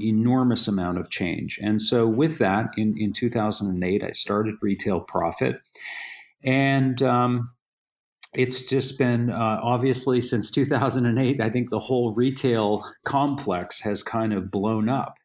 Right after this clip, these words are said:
And so, uh, it's been a wild ride since then. And, uh, I've released two books in the meantime, uh, The Retail Revival, Reimagining Business for the New Age of Consumerism, and Reengineering Retail, The Future of Selling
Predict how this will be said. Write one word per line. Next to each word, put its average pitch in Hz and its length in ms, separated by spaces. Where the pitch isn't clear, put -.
And 95 380
so, 95 440
uh, 95 180
it's 104 180
been 101 220
a 92 60
wild 101 460
ride 95 320
since 113 360
then. 110 400
And, 90 320
uh, 90 260
I've 92 200
released 98 440
two 147 160
books 98 360
in 95 100
the 92 80
meantime, 92 640
uh, 92 160
The 92 100
Retail 113 340
Revival, 104 800
Reimagining 101 640
Business 98 320
for - 160
the 90 100
New 92 200
Age 92 160
of - 160
Consumerism, 117 840
and 90 240
Reengineering 95 800
Retail, 95 640
The 87 60
Future 107 500
of - 160
Selling 95 480